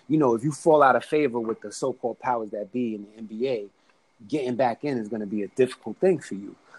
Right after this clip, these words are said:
I'm gonna touch on that later in the, in the podcast 'cause I, I know I mentioned to you a sidebar thought about, uh, um, the number one draft pick that I just find funny that here we are trying to figure out where Melo can fit in the league,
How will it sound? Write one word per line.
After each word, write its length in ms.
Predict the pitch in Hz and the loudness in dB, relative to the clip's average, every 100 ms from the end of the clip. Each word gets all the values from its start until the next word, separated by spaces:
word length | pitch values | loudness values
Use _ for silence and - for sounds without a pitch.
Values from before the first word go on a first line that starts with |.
| - | -6
I'm 80 | 135 | 2
gonna 180 | 156 127 | 4 4
touch 240 | 160 151 | 2 2
on 80 | 139 | 4
that 180 | 123 107 | 4 6
later 300 | 120 135 127 | 6 6 4
in 100 | 117 | 2
the, 160 | 104 110 | -2 -4
in 100 | 107 | -6
the 60 | |
podcast 600 | - 123 127 - 139 131 | -2 0 0 -2 -4 -4
'cause 100 | 110 98 | -8 -12
I, 140 | 104 107 - | -12 -14 -10
I 40 | |
know 140 | 110 | -6
I 40 | 107 | -6
mentioned 340 | 104 107 104 | -8 -16 -14
to 80 | - | -8
you 120 | 101 | -6
a 40 | 95 | -6
sidebar 500 | - 104 104 107 104 | -2 0 2 2 0
thought 280 | 110 107 - _ _ _ _ _ | 2 0 0 _ _ _ _ _
about, 320 | - 98 101 92 95 90 - | -4 -2 0 -2 -4 -6 -6
uh, 40 | - | -8
um, 220 | 95 90 - _ - | -8 -8 -12 _ -12
the 80 | |
number 180 | 101 92 | -8 -6
one 140 | 95 92 | -6 -2
draft 360 | 98 107 110 | 2 2 2
pick 280 | 120 117 _ | 0 0 _
that 100 | 104 | -6
I 120 | 101 98 | -4 -6
just 200 | - 101 | -8 -8
find 200 | - 101 | -2 -4
funny 280 | 90 123 113 | -2 0 0
that 180 | 101 98 | 0 0
here 120 | 117 | 2
we 200 | 113 117 | 4 6
are 280 | 113 104 98 _ _ _ _ _ | 6 6 2 _ _ _ _ _
trying 200 | - 131 | -2 0
to 60 | 117 | 0
figure 280 | - 117 113 | -2 2 4
out 200 | 104 92 | 4 2
where 260 | 107 127 | 2 4
Melo 360 | 104 117 120 107 | 4 4 4 2
can 160 | - | -2
fit 240 | 101 - 113 | -14 -8 -6
in 120 | 101 | -6
the 80 | 98 | -2
league, 420 | 113 147 117 104 | 2 4 4 0